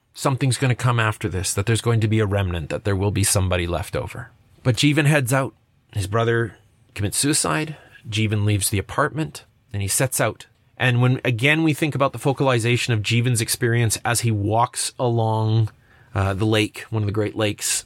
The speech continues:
leaving Toronto, he's alone for quite a bit of it. I mean, there, there comes a point where he meets some other people, but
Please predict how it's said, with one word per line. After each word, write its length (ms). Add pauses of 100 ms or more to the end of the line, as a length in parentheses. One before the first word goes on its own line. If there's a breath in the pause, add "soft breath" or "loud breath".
(100)
leaving 300
Toronto, 680 (340)
he's 220
alone 460 (400)
for 120
quite 200
a 40
bit 140
of 100
it. 160 (320)
I 60
mean, 140
there, 160
there 100
comes 180
a 40
point 240
where 80
he 60
meets 240
some 120
other 140
people, 320
but 160